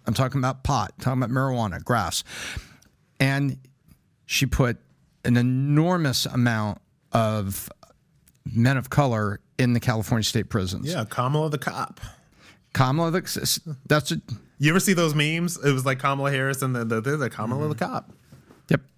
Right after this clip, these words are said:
Speaker 3: Well, let me ask you. Um, I feel like you're a good person to ask about this.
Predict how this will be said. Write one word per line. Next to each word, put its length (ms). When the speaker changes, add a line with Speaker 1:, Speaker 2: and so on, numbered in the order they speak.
Speaker 3:
Well, 100
let 100
me 80
ask 240
you. 240
Um, 480
I 40
feel 140
like 80
you're 120
a 20
good 160
person 280
to 40
ask 240
about 240
this. 380